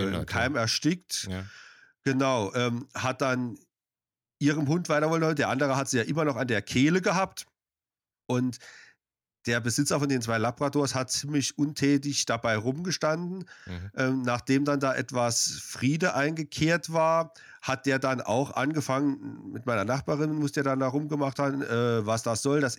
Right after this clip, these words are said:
Speaker 2: dass sie nach ihrem, äh, nach seinem Hund tretet, et cetera.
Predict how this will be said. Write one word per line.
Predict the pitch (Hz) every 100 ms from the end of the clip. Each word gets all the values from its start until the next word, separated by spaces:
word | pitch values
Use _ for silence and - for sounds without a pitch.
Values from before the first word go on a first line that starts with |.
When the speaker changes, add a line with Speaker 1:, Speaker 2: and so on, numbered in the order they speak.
| 120 -
Speaker 2:
dass | 113 -
sie | 170
nach | 160 -
ihrem, | 156 120 117 - - _ - _ _ _
äh, | 123
nach | 117 117
seinem | 127 131 98 151
Hund | 175 202 - -
tretet, | 165 175 190 190 185
et | 175 143
cetera. | 156 170 175 165 175 180